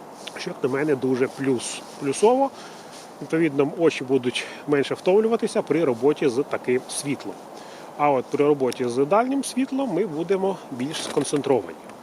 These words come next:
До особливості шістдесят п'ятої моделі також слід віднести те, що ми можемо вмикати ближнє і дальнє світло одночасно. У інших моделей таке ми вже робити не можемо.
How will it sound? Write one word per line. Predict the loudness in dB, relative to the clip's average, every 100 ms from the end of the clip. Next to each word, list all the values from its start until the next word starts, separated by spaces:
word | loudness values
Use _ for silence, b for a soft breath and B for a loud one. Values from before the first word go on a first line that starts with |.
| -18 B B B B B 4
До |
особливості | 4 4 2 4 4 2
шістдесят | 0 0 0 0
п'ятої | 4 2 4 0
моделі | 0 -2 -2
також | -4 -4 -4
слід | -4 -2
віднести | 0 0 0 -2
те, | 2 2
що | 2 2
ми | 2
можемо | 2 4 4 4 2 -2 -4 -16 -20 -20 B B B B -20 -20 -20 -20 -20 -20 -20 -20 -20 -8
вмикати | 0 0 4 4 4 -2 -4
ближнє | 0 2 2 2
і | 2
дальнє | 4 2 2 -2
світло | 0 0 2 2
одночасно. | 4 2 0 -4 -6 -8 -12 B B B -4
У | -2
інших | 0 -2 -4
моделей | -2 2 4 4 0 -4 -10
таке | -8 -2 0
ми | 2 0
вже | 0 -2
робити | -2 -2 -2 0 -4 -2
не | -2 0
можемо. | 0 -2 -8